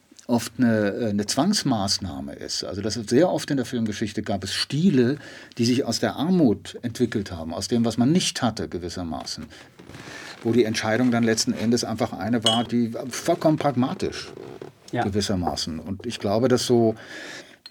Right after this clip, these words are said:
Speaker 1: dass es für mich auch gilt, dass es so Momente gab, wie eben diese Bavaria-Stilistik gewissermaßen bis zu den Siegern,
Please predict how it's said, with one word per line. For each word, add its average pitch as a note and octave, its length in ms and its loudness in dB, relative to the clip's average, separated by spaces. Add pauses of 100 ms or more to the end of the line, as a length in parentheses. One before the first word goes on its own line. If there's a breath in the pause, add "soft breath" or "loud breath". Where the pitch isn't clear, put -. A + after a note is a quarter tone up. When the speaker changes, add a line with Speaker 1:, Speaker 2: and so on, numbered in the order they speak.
Speaker 1:
dass A#2 420 -2
es A#2+ 100 -2
für - 160 -4
mich A#2+ 280 2
auch G#2+ 280 -2
gilt, C#3 300 4
dass B2+ 140 0
es A#2+ 140 -4
so C3 80 2
Momente A#2+ 480 4
gab, G#2+ 300 -2
wie A2+ 60 0
eben G#2+ 220 2
diese G#2 200 2
Bavaria-Stilistik C3 1700 2
gewissermaßen C3 760 2
bis B2+ 160 -2
zu C3 100 0
den A#2 160 2
Siegern, C3+ 500 2